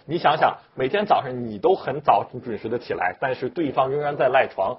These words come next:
一天你可以，两天你可以，一辈子你可以吗？听着还是想拿刀捅死他的节奏，对吧？其实也很难，这个东西我们两个人也要谈，我们也要尝试去了解彼此。最后一个就是可靠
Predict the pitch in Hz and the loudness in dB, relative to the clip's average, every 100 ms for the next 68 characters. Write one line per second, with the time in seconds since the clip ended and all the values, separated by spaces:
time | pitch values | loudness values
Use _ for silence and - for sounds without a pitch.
0 | _ _ - 220 - 139 143 123 117 123 | _ _ -4 -2 0 -2 -4 -4 -2 -2
1 | 107 87 135 143 104 110 104 98 101 123 | -2 -4 -6 -6 -6 -6 -6 -6 -8 -2
2 | 175 135 101 101 110 - 110 101 95 95 | 0 0 -2 -8 -10 -4 -4 -2 -2 -2
3 | - _ _ _ _ _ - 165 135 131 | -6 _ _ _ _ _ -6 -4 2 2
4 | 135 - 123 - 123 127 135 143 - 151 | 2 -2 -6 -6 0 2 2 0 -4 -6
5 | 147 110 120 92 110 110 104 98 98 - | -4 -2 -4 -2 -2 -2 0 0 -2 -6
6 | _ - 202 202 220 123 92 87 - 196 | _ -2 2 4 4 2 -4 -6 2 2
7 | 170 180 170 113 95 139 95 113 123 127 | 2 -2 -2 0 0 0 0 0 -2 -4
8 | 113 87 107 117 - 85 87 87 92 107 | -6 -2 0 0 0 -6 -6 -8 -8 -10
9 | - _ _ - 90 107 127 - 104 120 | -12 _ _ -8 0 4 2 2 -6 -4
10 | 127 - 123 110 92 104 170 - 95 101 | -6 -6 -6 -6 -2 2 2 2 -2 -6
11 | 101 - - _ _ _ _ 196 202 226 | -12 -14 -18 _ _ _ _ 0 6 6
12 | 151 104 110 95 - - 113 110 - 87 | 6 2 -2 -4 -6 -12 -10 -10 -8 -10
13 | - 139 - | 2 2 2